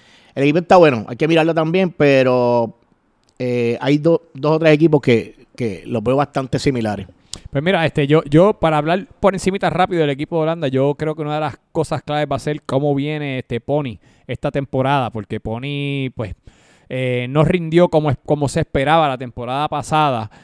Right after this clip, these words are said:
Speaker 2: Eh, está, mm, creo que estaba sufriendo una lesión y, y, y, pues, obviamente cuando pues, también cogió unas par de libritas por ahí también, desde que, desde que, que, que parió y eso, así que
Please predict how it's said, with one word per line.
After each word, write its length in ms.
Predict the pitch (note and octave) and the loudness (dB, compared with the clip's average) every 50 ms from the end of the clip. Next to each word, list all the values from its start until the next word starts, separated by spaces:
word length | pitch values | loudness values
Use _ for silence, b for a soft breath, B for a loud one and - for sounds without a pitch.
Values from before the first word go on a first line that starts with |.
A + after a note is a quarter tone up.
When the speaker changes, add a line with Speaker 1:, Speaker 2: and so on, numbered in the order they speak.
| b b - | b b -6
Speaker 2:
Eh, 400 | B2+ C3 B2+ B2 B2 A#2+ A#2+ A#2+ A#2 _ _ | -4 -2 0 0 0 0 0 -2 -4 _ _
está, 220 | - - - B2+ C3+ | -12 -8 -8 -6 -6
mm, 380 | B2+ B2 C#3 C3 C3 C3 A#2+ - - _ | -8 -10 -12 -14 -14 -14 -16 -18 -12 _
creo 180 | - C#3 D3+ | -6 -4 -4
que 60 | - D#3 | -4 -6
estaba 360 | D3 _ - D3+ D#3 D3+ D3 | -6 _ -2 0 0 0 0
sufriendo 420 | - - C#3+ - D3+ D3 D3+ D3+ D3 | 0 -2 -2 -2 -4 -4 -4 -6 -6
una 160 | D3 C#3+ C#3 | -6 -6 -6
lesión 760 | C3 A#2+ - - C#3+ D#3 D#3+ D#3 D#3 D#3 D#3 D#3 D3+ D3+ C#3+ | -6 -8 -8 -6 -4 -4 -2 -2 -2 -2 -2 -4 -4 -6 -8
y, 40 | B2 | -10
y, 640 | A#2 A#2 A#2 A#2 A#2 A#2+ B2 B2 A#2+ - - C#3 C3+ | -10 -12 -12 -14 -14 -14 -16 -16 -16 -14 -10 -8 -8
y, 40 | B2+ | -8
pues, 240 | - B2 A#2+ G#2+ - b b b b _ | -6 -8 -10 -10 -10 b b b b _
obviamente 480 | - C#3 D3+ D#3 D#3 E3 E3+ - E3+ | -4 -2 -2 -2 -4 -6 -8 -8 -6
cuando 720 | - C3+ C3 B2+ B2+ B2 A#2+ A#2+ A#2+ A#2 A#2 A#2 A2+ G#2+ G#2+ G#2 _ _ D3 | -6 -6 -8 -6 -6 -4 -2 -2 -2 -2 -2 -4 -6 -8 -10 -16 _ _ _
pues, 160 | D#3+ A#3+ D4 | -18 -18 -16
también 280 | - - C#3 D3+ F3 G3+ | -14 -14 -14 -12 -14 -8
cogió 200 | - A3 G3+ G3 | -4 -2 0 0
unas 120 | G#3 F#3+ - | 0 -2 -6
par 160 | - F#3 F#3 | -6 -8 -6
de 100 | F3+ F3+ | -6 -6
libritas 460 | E3 C#3+ C3 C#3+ F3+ F3+ - D3 B2+ | -4 -4 -2 -2 -2 -2 -2 -4 -6
por 180 | - C3+ C3 C3 | -6 -8 -6 -6
ahí 160 | C#3 D3+ D#3+ | -6 -6 -6
también, 440 | - C#3+ C3 B2+ C3+ D#3+ E3+ D#3+ C#3+ | -8 -8 -8 -8 -8 -8 -8 -8 -10
desde 220 | C3 A#2+ A#2+ A#2 | -12 -12 -12 -12
que, 380 | B2 A#2+ A2+ A2 A2+ A2+ A2+ A2+ | -10 -10 -10 -10 -10 -10 -12 -12
desde 160 | A2+ A2+ A2 | -12 -14 -14
que, 380 | A2+ A2+ A2 A2 G#2 G#2 G#2 G#2+ | -14 -16 -16 -16 -16 -18 -20 -20
que, 180 | G#2 A2 A2 G#2+ | -20 -20 -20 -18
que 140 | - B2 - | -18 -14 -12
parió 440 | - B2 B2 A#2+ C3+ D3 D#3+ D#3 D3 | -10 -10 -8 -4 0 2 2 2 2
y 100 | D3 D#3+ | 4 4
eso, 300 | F#3+ G3 D#3 - C#3+ B2 | 6 6 6 4 2 2
así 200 | - - C#3+ A2+ | 2 2 0 0
que 340 | - - - F3+ C#3 - | -2 -4 -4 -4 -4 -4